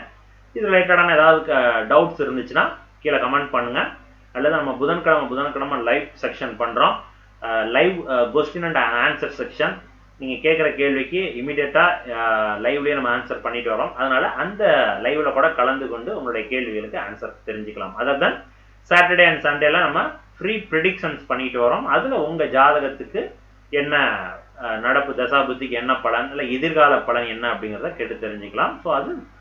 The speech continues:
Saturday and Sunday-ல லைவ் பண்றோம். சரிங்களா? ரைட், இன்னொரு நல்ல வீடியோல சந்திக்கலாம்.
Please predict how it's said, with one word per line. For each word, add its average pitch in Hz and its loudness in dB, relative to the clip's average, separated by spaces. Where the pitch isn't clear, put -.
Saturday 165 4
and 135 0
Sunday-ல 127 -2
லைவ் 104 -6
பண்றோம். 85 -16
சரிங்களா? 151 -2
ரைட், - -2
இன்னொரு 180 2
நல்ல 131 0
வீடியோல 120 -2
சந்திக்கலாம். 110 -2